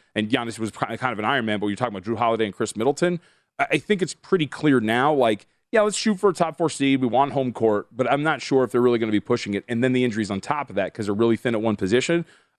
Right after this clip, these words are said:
I think those are really important too. Like, when you talk about betting win totals, those injuries, that makes the difference between, like, one or two or maybe even three wins, especially with these really high win totals that teams like Milwaukee are experiencing. So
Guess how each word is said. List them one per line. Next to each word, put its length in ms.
I 120
think 280
those 180
are 40
really 180
important 360
too. 240
Like, 100
when 60
you 40
talk 140
about 160
betting 160
win 160
totals, 400
those 180
injuries, 640
that 140
makes 180
the 60
difference 360
between, 260
like, 140
one 240
or 60
two 240
or 60
maybe 240
even 200
three 240
wins, 280
especially 440
with 160
these 140
really 220
high 160
win 160
totals 260
that 100
teams 200
like 100
Milwaukee 420
are 60
experiencing. 500
So 220